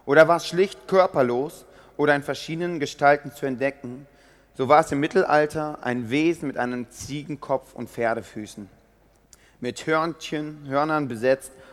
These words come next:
und einen furchtbar entstellten Fratze. Menschen hatten Todesfurcht vor Satan.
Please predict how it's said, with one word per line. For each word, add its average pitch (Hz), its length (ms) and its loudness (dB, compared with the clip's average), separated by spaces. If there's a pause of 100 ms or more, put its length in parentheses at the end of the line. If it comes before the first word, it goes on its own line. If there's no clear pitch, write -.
und 120 100 -6
einen 113 180 -2
furchtbar 143 640 -4
entstellten 104 600 -10
Fratze. - 600 -12 (560)
Menschen 170 520 0
hatten 139 480 -4 (140)
Todesfurcht 151 800 -6
vor 110 280 -6
Satan. 101 520 -12